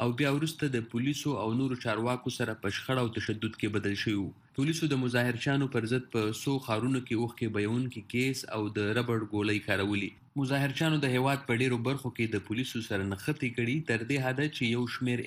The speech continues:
احتجاج کوونکو د پولیسو موټرې وسوځولې او دوکانونه یې مات کړل او ویې لوټل. د امریکا لاس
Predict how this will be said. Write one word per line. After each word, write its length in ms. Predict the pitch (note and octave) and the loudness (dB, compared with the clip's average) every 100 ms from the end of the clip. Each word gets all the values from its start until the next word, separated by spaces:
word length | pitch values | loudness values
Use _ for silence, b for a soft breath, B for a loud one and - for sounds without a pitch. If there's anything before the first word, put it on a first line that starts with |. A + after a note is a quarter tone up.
| G#2+ | -4
احتجاج 500 | - G#2+ G#2+ G#2 - | -4 -2 0 -2 -2
کوونکو 420 | A2+ C#3 D3 C3+ A#2 | 0 0 0 -2 -2
د 100 | G#2+ - | -2 -2
پولیسو 400 | A2 B2 B2 B2 | -2 -2 -2 -2
موټرې 340 | A2 G2 B2+ A#2+ | 0 0 0 0
وسوځولې 680 | B2+ C#3+ B2+ A2+ A#2 B2+ C#3 - | -2 -2 -2 0 0 0 0 -2
او 120 | A2 G2+ G2+ | -2 -2 -4
دوکانونه 480 | G#2 G#2 G#2+ C#3+ A#2+ | -4 0 0 0 2
یې 180 | A2 G#2+ | 0 0
مات 260 | A#2 C#3 C3+ | 0 -2 -2
کړل 200 | - A#2+ D3 - | -2 -2 -2 -2
او 60 | A2+ | 0
ویې 180 | A2+ G#2 | 0 0
لوټل. 260 | G2 G2+ F2 - - C3+ | 0 -2 -4 -6 -8 -2
د 100 | C#3 C#3 | 0 2
امریکا 300 | C3+ D3+ D3+ C#3 | 0 0 2 2
لاس 180 | B2+ | 2